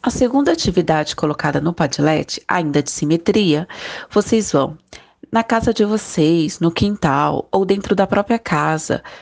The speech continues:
né? Vocês vão procurar uma planta ou uma flor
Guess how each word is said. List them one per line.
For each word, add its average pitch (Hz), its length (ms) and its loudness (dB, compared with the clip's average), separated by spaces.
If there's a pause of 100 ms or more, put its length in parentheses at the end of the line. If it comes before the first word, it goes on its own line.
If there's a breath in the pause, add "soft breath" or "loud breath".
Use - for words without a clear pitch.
(240 loud breath)
né? 185 300 2 (340 loud breath)
Vocês 190 360 0
vão 180 260 0 (340)
procurar 247 680 2 (320)
uma 220 200 2
planta 180 680 0 (160)
ou 202 160 2
uma 190 180 0
flor 170 600 2